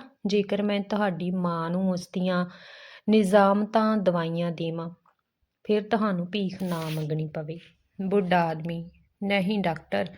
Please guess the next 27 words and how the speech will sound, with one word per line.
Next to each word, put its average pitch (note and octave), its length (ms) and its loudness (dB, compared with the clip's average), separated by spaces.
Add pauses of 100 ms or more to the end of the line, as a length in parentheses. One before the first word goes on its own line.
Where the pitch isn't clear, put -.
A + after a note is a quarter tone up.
(540)
ਤੁਸੀਂ C4+ 420 4
ਭਿਖਾਰੀਆਂ F#3 640 2
ਲਈ F#3+ 240 2
ਕੰਮ E3+ 300 -2
ਕਰਦੇ E3+ 400 0
ਹੋ। G#3+ 180 -4 (320)
ਜੇ G3+ 180 4
ਤੁਸੀਂ C4 400 2
ਉਸ A3 220 2
ਨੂੰ A3 240 2
ਦਵਾਈਆਂ E3+ 460 0
ਦਿੰਦੇ E3+ 380 2
ਹੋ G#3+ 260 0
ਤਾਂ A3 200 -4
ਉਸ F#3 380 -2
ਨੂੰ G3 220 0
ਵੀ F3 260 -4
ਭਿਖਾਰੀ F3+ 580 -2
ਕਿਹਾ F3+ 320 0
ਜਾਵੇਗਾ। E3 500 -4 (880)
ਮੈਂ A#3 380 4
ਅਜੇ G3 220 2
ਵੀ A3+ 180 2
ਇੱਕ F#3+ 260 0 (140)
ਯੋਗ F3 220 0
ਡਾਕਟਰ E3 460 -2
ਹਾਂ। D#3+ 260 -6